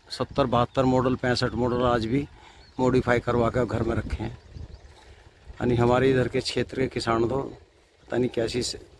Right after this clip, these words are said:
आदत है, कबाड़ियों को बेच दें और कबाड़ी उनके पुर्जे पुर्जे बखेरते हैं। तो ये एक बार जो ख़त्म हो गया, वो दोबारा तो आने वाला नहीं है। तो इसलिए इस नस्ल को बचाओ। हर घर में, हर किसान के झोटा ना रखे, इसे रखो,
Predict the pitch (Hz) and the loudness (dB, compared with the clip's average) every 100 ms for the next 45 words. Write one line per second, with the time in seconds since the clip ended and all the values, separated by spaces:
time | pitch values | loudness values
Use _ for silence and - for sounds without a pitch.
0 | - 113 120 113 123 143 - - - - | -6 -4 -2 -2 -4 -4 -8 -16 -18 -18
1 | - - - - 127 127 127 135 123 120 | -20 -20 -20 -2 4 4 6 4 2 0
2 | 113 113 139 135 123 120 120 127 117 123 | 0 -2 -4 -2 0 0 2 2 0 -4
3 | 123 110 110 107 104 110 101 - - - | -6 -6 -6 -8 -10 -12 -14 -16 -18 -18
4 | - - - - - - - - - - | -20 -20 -20 -20 -20 -20 -20 -20 -20 -20
5 | - - 131 135 139 127 123 139 131 139 | -20 -10 -2 2 4 2 2 2 2 -2
6 | 127 131 127 117 131 135 131 123 123 123 | -2 0 0 2 0 0 0 0 0 2
7 | 120 120 120 117 117 113 117 120 - _ | 2 2 2 0 -2 -4 -4 -4 -8 _
8 | _ _ _ _ _ _ _ - - - | _ _ _ _ _ _ _ -20 -20 -20
9 | _ - 123 117 123 139 143 - 127 117 | _ -6 -4 -2 0 2 2 2 0 0
10 | 123 123 123 - 127 139 - _ _ _ | -4 -4 -4 -2 -2 -4 -8 _ _ _
11 | _ _ _ _ _ _ _ _ - - | _ _ _ _ _ _ _ _ -8 0
12 | 135 117 117 123 139 127 123 - - 113 | 0 2 0 2 0 -2 -4 -6 -2 0
13 | 117 123 139 - - _ _ _ _ _ | 0 0 -2 -2 -8 _ _ _ _ _
14 | _ - 113 - 131 131 123 120 135 131 | _ -8 -6 0 2 4 4 2 0 0
15 | 127 117 - 139 | 0 -2 -2 -4